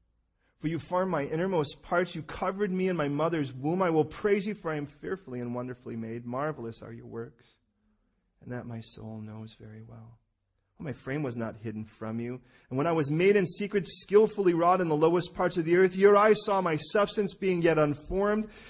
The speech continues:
And in your book they were all written, the days fashioned for me, when there was yet none of them. Oh, how precious, precious are your thoughts toward me.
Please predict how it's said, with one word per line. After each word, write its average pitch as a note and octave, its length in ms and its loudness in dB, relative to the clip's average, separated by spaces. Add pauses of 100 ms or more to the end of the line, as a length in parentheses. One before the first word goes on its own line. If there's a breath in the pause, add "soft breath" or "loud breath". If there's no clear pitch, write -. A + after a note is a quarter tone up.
(100)
And E3 120 2
in G#3 220 4
your A#3+ 380 2
book F#3+ 360 2
they E3 120 -2
were D3+ 160 2
all F3+ 280 0
written, B2 440 -4 (500)
the A#2 80 -12
days B2 340 -8
fashioned C3 540 -10
for C#3+ 160 -10
me, A2+ 160 -8
when A#2 160 -8
there B2 100 -14
was A#2+ 200 -12
yet B2 180 -10
none C#3 180 -12
of A2+ 120 -16
them. A2 260 -18 (1400)
Oh, B2+ 40 -20
how A#2+ 200 -8
precious, - 800 -16 (160)
precious D#3 560 -14
are E3 80 -12
your G3+ 140 -12
thoughts F#3+ 420 -16
toward F#3 340 -16
me. G3+ 180 -16